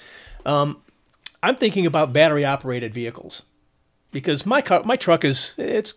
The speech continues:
it's up there in age. My next purchase is probably gonna have to be some kind of a battery-operated vehicle. And I worry about things that I've seen in, in the news and online about how these things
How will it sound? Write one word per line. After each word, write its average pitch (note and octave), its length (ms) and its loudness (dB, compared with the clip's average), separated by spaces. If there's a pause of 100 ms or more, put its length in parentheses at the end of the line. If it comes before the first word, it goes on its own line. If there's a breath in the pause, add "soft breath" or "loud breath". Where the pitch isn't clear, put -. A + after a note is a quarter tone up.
it's D#4+ 320 -8
up F#3 120 2
there D3+ 140 0
in C3+ 60 0
age. C3+ 200 -2
My E3+ 160 0
next F3+ 280 -2
purchase G3 520 -2
is D3 120 -6
probably E3 680 -2
gonna D#3+ 220 -2
have D3 260 -6
to C3+ 80 -6
be C#3 160 -2
some C#3+ 220 -6
kind C#3 200 -2
of B2 60 -2
a A#2+ 60 -6
battery-operated B2+ 1120 -4
vehicle. B2 500 -2 (540 soft breath)
And C3 240 2
I C#3 80 4
worry D#3 300 4
about D#3 400 2
things D#3+ 260 0
that E3 80 -2
I've D3+ 160 2
seen D#3+ 480 0
in, D#3 260 -6
in C#3+ 120 -2
the C#3 80 0
news A3+ 500 4 (140)
and A#3 180 0
online B2+ 480 0 (320 loud breath)
about D3+ 300 2
how - 140 0
these D3 200 -2
things - 800 -6